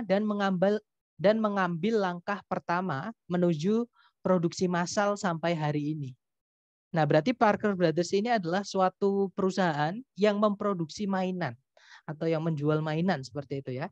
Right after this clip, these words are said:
Kita cek A, B, C, D. Yang alpha, a real estate company, perusahaan penjual,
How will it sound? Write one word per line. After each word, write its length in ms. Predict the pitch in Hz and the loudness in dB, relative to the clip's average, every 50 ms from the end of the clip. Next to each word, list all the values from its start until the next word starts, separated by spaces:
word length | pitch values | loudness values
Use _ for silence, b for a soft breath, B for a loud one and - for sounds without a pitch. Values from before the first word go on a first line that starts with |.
| - b b b b _ _ | -12 b b b b _ _
Kita 160 | 147 170 175 | -2 -2 0
cek 200 | - - 214 - - - | 2 2 0 0 2 0
A, 120 | 185 175 | 0 2
B, 80 | 160 160 | 2 0
C, 180 | 151 175 170 | 0 0 -2
D. 220 | 165 151 175 220 - - b b b b b b _ | 0 0 -2 -4 -4 -10 b b b b b b _
Yang 180 | 185 220 226 226 | 4 4 4 6
alpha, 400 | 220 226 226 214 - 247 254 240 220 | 4 4 4 2 4 6 6 6 6
a 60 | 214 | 4
real 240 | 214 220 233 233 226 | 2 2 4 4 2
estate 340 | 220 - - - 208 208 202 - | 0 -2 -2 -2 -2 -2 -2 -2
company, 420 | 208 196 196 185 196 208 202 160 | -4 -4 -2 -2 -2 -2 -2 -2
perusahaan 460 | - 180 180 180 175 185 170 165 202 208 | 0 -2 -2 0 0 0 0 0 -2 -2
penjual, 640 | 196 208 190 175 160 165 170 175 185 185 185 190 | -2 -2 -2 0 2 4 4 6 6 4 2 0